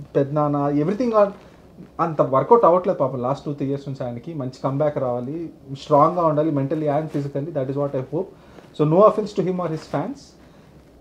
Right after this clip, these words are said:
Cinema hit అవుతే నేను తొడగొడతా, but కొంచెం కష్టంగానే అనిపిస్తుంది.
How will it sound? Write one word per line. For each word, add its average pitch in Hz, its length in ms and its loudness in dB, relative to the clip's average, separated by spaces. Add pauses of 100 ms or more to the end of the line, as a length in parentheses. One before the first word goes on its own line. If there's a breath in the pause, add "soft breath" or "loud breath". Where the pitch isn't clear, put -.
(240)
Cinema 202 200 0
hit 202 220 -4
అవుతే 185 200 -4
నేను 175 220 -8
తొడగొడతా, 135 440 -4 (300)
but 117 100 -12 (520)
కొంచెం 139 220 -10
కష్టంగానే 180 380 -6
అనిపిస్తుంది. - 420 -12